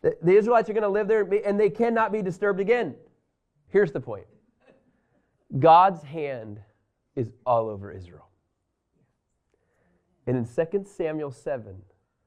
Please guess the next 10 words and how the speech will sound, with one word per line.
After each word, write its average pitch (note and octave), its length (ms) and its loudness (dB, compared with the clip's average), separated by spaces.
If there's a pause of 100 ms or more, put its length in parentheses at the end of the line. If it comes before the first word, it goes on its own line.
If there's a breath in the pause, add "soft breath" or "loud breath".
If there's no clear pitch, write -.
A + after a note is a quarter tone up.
(300)
you're C3 140 -2
gonna C3+ 140 0
see C3+ 240 -6
some B2 240 -4
of A2+ 80 -12
this G#2 180 -16
language. - 640 -20 (920)
"Israel D#3 500 -2
is A#2+ 180 -10
mine, A2 520 -12